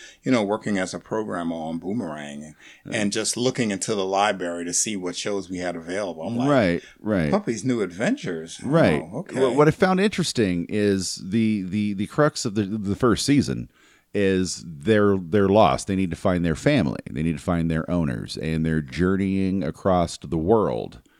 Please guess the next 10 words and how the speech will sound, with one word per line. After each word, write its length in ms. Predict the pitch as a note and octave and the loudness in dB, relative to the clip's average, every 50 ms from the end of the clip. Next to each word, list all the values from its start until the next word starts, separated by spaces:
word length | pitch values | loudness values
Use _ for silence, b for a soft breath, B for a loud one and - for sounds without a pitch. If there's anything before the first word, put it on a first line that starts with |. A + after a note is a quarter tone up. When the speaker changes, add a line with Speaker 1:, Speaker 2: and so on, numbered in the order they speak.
| b b b b b b - | b b b b b b -8
Speaker 2:
trying 340 | - - F#2+ E2+ D#2+ D#2+ D2+ | -4 0 0 2 2 0 0
to 280 | - E2+ E2 D#2 C#2+ B1+ | -2 -2 -2 -2 -2 -4
reunite 720 | D2 D#2+ E2+ F2 E2+ E2+ E2 D#2+ D#2+ D#2 D2+ D2 - - | -4 -2 0 2 2 2 2 2 2 0 0 -2 -2 -2
with 260 | D2+ D2+ C#2+ - _ | -4 -4 -4 -4 _
their 260 | - D2+ C#2 C2+ C2 | -4 -2 -2 -2 -2
family. 640 | - - - C#3 D#3 E3 C#3 F2 C2+ B1 - - - b b b b b b b b b b b _ | -4 0 2 2 4 4 2 2 0 -2 -4 -8 -14 b b b b b b b b b b b _
Speaker 1:
Right, 580 | - A#2 B2+ C3+ C#3 C3+ B2 G#2 F#2 F2 - - - | -10 -8 -4 0 2 2 2 0 0 -4 -8 -10 -8
Speaker 2:
What 300 | B2 B2+ A#2+ B2+ D3+ - | -6 0 4 6 6 6
Speaker 1:
right. 80 | B2 B2 | 6 4
Speaker 2:
was, 260 | B2 A#2 - - - | 4 2 0 -6 -10